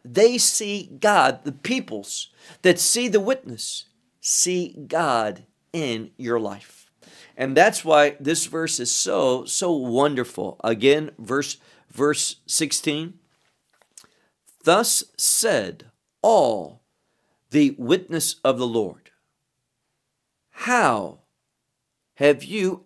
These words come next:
acted treacher-, treacherously, uh, done this act of treason, we might say? How this treacherous act which you have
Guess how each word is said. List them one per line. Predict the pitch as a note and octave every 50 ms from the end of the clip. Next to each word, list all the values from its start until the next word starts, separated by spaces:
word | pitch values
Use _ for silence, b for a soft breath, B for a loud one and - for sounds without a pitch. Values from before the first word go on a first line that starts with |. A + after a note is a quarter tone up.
| -
acted | - F#3 F#3+ F#3+ F#3+ - D#3 D3+ D3 - _ -
treacher-, | - - - - A3 G#3+ - - - F2+ A#2+ - _ -
treacherously, | - - A#3+ A#3 A#3 - C3+ C3 A#2 - - A2 G2+ G2 E2+ - _ _ _ _ _ _ _ _ _ _ _ _ _ _ _ _ _ _ _ _ _ -
uh, | - B2 B2 A#2 A#2 A#2 A2
done | - C#3+ A#2+ D#3+ F3+ G3+ G#3 F#3+
this | F3 F#3 F3 - - - - -
act | D#3+ F3 F3+ F3+ - D#3
of | C3+ - -
treason, | - - - F3 E3+ E3 B2 A#2 A#2 G#2+
we | A2 A2+
might | A2 G#2+ G#2+ G#2+ G#2+
say? | - - - - - - _ _ _ _ _ _ _ _ _ _ _ _ _ _ _ _ _ _ _ _ _ _ _ _ _ _ _ _ _ _ _
How | - - A#3 A#3+ G3+ C#3+ B2 A2 G#2+ G#2 G#2+ D3+ D3 _ _ _ _ _ _ _ _ _ _ _ _ _ _ _ _ _ _ _ _ _ _ _ _ _ _ _ _ _ _ _ _ -
this | A2+ A2 D3+ F3+ F3 - - - - - _ _ _ _ _ _ _ _ _ _ _ _ -
treacherous | - - - - A3 - - G3+ G#3+ G#3+ G#3 - - _ -
act | - G3+ F3+ A2+ G2+ - _ - - - _ _ _ _ _ _ _ _ _ _ _ _ _ _ _ _ _ _
which | - - C#3 D#3+ C#3+ - - -
you | D#3 D#3+ F3+ G#3 G#3+ G3+
have | E3+ F3 D#3+ D#3 D3 C#3 C3+ C3 C3+